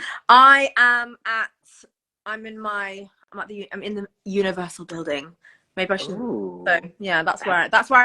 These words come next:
Speaker 1: I am. I'm doing, just, you know, busy doing, doing business girl stuff, you know.
Speaker 2: Y-, yes, you are a boss woman. And of course, your new album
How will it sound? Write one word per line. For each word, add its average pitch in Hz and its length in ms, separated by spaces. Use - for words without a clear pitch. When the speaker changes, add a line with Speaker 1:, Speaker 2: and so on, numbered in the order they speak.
Speaker 1:
I 233 40
am. 233 80
I'm 233 100
doing, 254 340
just, 330 200
you 302 60
know, 247 160
busy 247 260
doing, 226 280
doing 202 420
business 202 360
girl 107 260
stuff, - 360
you - 60
know. 220 60
Speaker 2:
Y-, 165 160
yes, 175 480
you 254 120
are 208 100
a 151 140
boss 180 640
woman. 131 800
And 190 160
of 190 80
course, 214 500
your 202 240
new 277 240
album 165 800